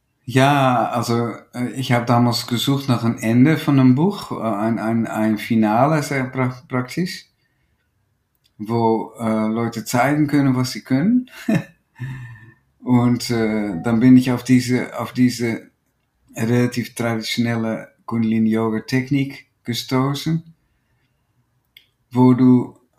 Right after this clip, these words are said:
äh, praktisch von dich selbst behauptet, was du alles kannst und wie du dich fühlst und wie fantastisch und wie effektiv und,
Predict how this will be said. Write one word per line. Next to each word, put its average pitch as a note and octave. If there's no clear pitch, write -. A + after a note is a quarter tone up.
äh, A2+
praktisch D3
von C#3+
dich C3
selbst D3+
behauptet, C#3
was D#3
du D3+
alles D3
kannst C#3
und A#2+
wie C#3+
du D3
dich C3+
fühlst D3
und A2
wie C#3+
fantastisch D3
und B2
wie C3+
effektiv D3
und, B2+